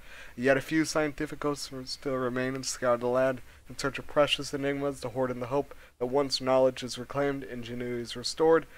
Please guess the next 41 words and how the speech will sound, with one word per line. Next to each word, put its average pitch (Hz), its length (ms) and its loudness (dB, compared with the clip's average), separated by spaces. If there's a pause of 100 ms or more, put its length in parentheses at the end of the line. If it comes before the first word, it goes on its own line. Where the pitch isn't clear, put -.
(200)
and 123 340 2
poder 143 400 4
is 131 280 -6
returned. 139 580 -2 (560)
Uh, 123 300 6
and 127 100 2
then 143 80 6
we 143 100 8
have 139 100 10
the 135 60 -4
school 151 320 0
sustainment. 143 840 0 (420)
Um, 110 460 -6 (640)
in 131 180 -4
sharp 156 260 6
contrast 156 420 4
to 160 100 2
the 147 80 4
rest 143 280 6
of 147 80 0
industrial 139 440 2
s-, - 200 -6 (200)
industrial 135 460 0
sects, - 380 0 (240)
the 131 80 -4
school 156 260 2
of 143 60 0
sustained 143 500 -2
glory 143 280 6
believes 131 340 0
the 127 80 -10
forces 131 440 -2
of 131 100 -2
industry 127 360 -4
to 131 80 0
be 127 160 -2
more 123 280 -2
analogous 123 540 -4
to, 117 320 -8 (480)
uh, 113 260 -8
parasites, 165 880 6